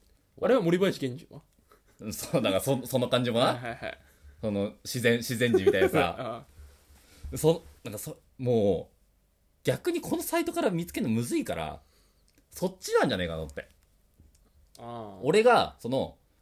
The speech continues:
Speaker 2: 名前を考えて、それを検索して、当たるっていう順番。
Speaker 1: 無理だろ、それ。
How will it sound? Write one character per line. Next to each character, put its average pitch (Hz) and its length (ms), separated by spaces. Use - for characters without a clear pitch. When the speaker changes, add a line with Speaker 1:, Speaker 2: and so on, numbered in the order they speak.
Speaker 2:
名 113 180
前 196 260
を - 280
考 226 360
え - 80
て、 - 300
そ 170 140
れ 190 60
を 208 120
検 220 260
索 226 220
し - 80
て、 - 380
当 143 120
た 185 160
る 160 100
っ - 40
て - 80
い 180 120
う 151 40
順 135 180
番。 127 180
Speaker 1:
無 143 220
理 294 60
だ 359 120
ろ、 262 100
そ - 160
れ。 - 300